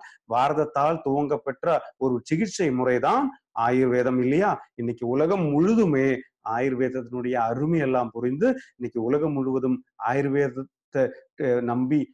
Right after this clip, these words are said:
ஆயுர்வேத ட்ரீட்மெண்ட்ல எல்லாம் இன்னைக்கு வந்துட்டு இருக்காங்க. உலக நாடுகள் இருக்கிற மக்கள் எல்லாருமே கண்டிப்பாக வரக்கூடிய நாட்களில ஆயுர்வேதமானது உலகில் இருக்கக்கூடிய எல்லா நாடுகளிலேயும் பரவணும் அப்படிங்கிற முக்கியமான ஒரு நோக்கம் கூட இப்படி ஆயுர்வேத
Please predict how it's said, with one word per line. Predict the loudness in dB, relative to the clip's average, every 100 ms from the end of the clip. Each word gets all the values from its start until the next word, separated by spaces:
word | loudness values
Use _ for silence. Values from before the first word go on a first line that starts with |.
| -4
ஆயுர்வேத | 0 0 2 2 0
ட்ரீட்மெண்ட்ல | -2 -2 -2 -2 -2 -2
எல்லாம் | -2 -2
இன்னைக்கு | -2 -2 -4
வந்துட்டு | -4 -6 -8
இருக்காங்க. | -4 -2 -2
உலக | 0 0
நாடுகள் | 0 0 -2 -2
இருக்கிற | -4 -4 -6
மக்கள் | -6 -4 0
எல்லாருமே | 2 2 2 2 0 -2 -10 _
கண்டிப்பாக | -4 0 0 0 0 2 2 -2 _
வரக்கூடிய | -2 0 0 -2 0 0
நாட்களில | 0 -2 0 0 2 0 -2 _ -2
ஆயுர்வேதமானது | 0 2 2 2 2 0 0 2 0 0 -8
உலகில் | -4 0 2 2
இருக்கக்கூடிய | 0 -6 -6 -2 0
எல்லா | 2 2 2 2 2
நாடுகளிலேயும் | 0 0 0 0 0 0 -2 -4 -8 _ -8
பரவணும் | -2 0 2 0 -2
அப்படிங்கிற | -4 -4 -4 -2 -4
முக்கியமான | -6 -4 -2 0 0 0
ஒரு | -2
நோக்கம் | -2 -2 -2 -2
கூட | 0 0 0 -4 _
இப்படி | -14 -4 0
ஆயுர்வேத | 2 2 2 2 2